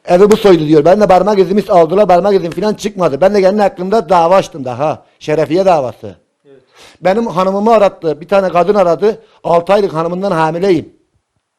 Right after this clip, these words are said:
Hanımımı aramış. "Altı aylık hamileyim, eşinden aramızdan çekil." diye. Biz de savcılığa verince altından kendisi çıktı. Biz yine "Atamızdır, dedemizdir." diye seslenmedik. Araba halamındır.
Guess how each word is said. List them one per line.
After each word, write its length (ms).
Hanımımı 380
aramış. 260
"Altı 220
aylık 200
hamileyim, 380
eşinden 340
aramızdan 420
çekil." 360
diye. 240
Biz 140
de 100
savcılığa 440
verince 260
altından 340
kendisi 360
çıktı. 400
Biz 120
yine 180
"Atamızdır, 540
dedemizdir." 520
diye 180
seslenmedik. 840
Araba 380
halamındır. 640